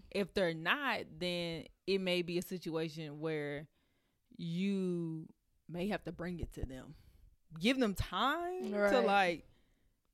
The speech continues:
Speaker 1: all right, I know they, they, they naturally aren't gonna say anything. So
Speaker 2: Yeah.
Speaker 1: let me give them time to kinda process, and then I might have to be the one to, like, say something to get the conversation started.
Speaker 2: Mm-hmm.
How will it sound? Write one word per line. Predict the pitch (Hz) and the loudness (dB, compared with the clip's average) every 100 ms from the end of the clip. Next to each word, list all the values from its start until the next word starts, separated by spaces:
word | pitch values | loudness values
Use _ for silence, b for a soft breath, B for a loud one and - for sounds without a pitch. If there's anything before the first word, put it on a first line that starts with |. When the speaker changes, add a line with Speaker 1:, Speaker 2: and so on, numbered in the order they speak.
| _ - | _ -8
Speaker 1:
all | 165 | 0
right, | 180 196 185 180 170 - | 6 8 6 4 0 0
I | 175 | 2
know | 202 226 | 6 6
they, | 220 190 - _ _ - - | 6 2 -6 _ _ -20 -16
they, | 170 170 208 220 117 | -10 0 2 0 -4
they | 175 214 | -2 -2
naturally | 208 202 202 190 165 - | 0 0 -2 -4 -6 -6
aren't | 180 165 | -6 -6
gonna | 160 - | -10 -10
say | 156 | -10
anything. | 135 - - - - 208 | -10 -14 -16 -16 -10 -4
So | 190 | 0
Speaker 2:
Yeah. | |
Speaker 1:
let | 190 | 0
me | 202 196 | 0 2
give | 202 | 2
them | 226 330 | 2 -2
time | 339 269 247 240 | 0 0 0 -2
to | 185 | -4
kinda | 208 196 180 170 156 - | -4 -2 0 -2 -2 -4
process, | 208 202 - 170 165 - b b b b - | 2 2 2 -2 -2 -6 b b b b -2
and | 202 | 0
then | 190 - | 0 0
I | 185 | 0
might | 196 180 175 | 0 -2 -2
have | 185 - | -2 -4
to | 165 | -6
be | 165 165 | -4 -6
the | 165 | -6
one | 160 156 151 156 180 _ _ | -6 -8 -10 -14 -18 _ _
to, | 180 | -10
like, | 143 123 - _ | -8 -10 -14 _
say | - - 170 165 | -18 -6 -4 -4
something | 170 156 - 104 | -6 -12 -12 -14
to | 82 | -14
get | 156 151 151 - | -12 -12 -10 -10
the | 147 | -8
conversation | 170 151 151 - 143 - | -8 -10 -12 -14 -14 -18
started. | - - 113 92 - - - | -18 -10 -8 -8 -12 -18 -10
Speaker 2:
Mm-hmm. | 208 208 202 196 202 | -8 -6 -6 -6 -6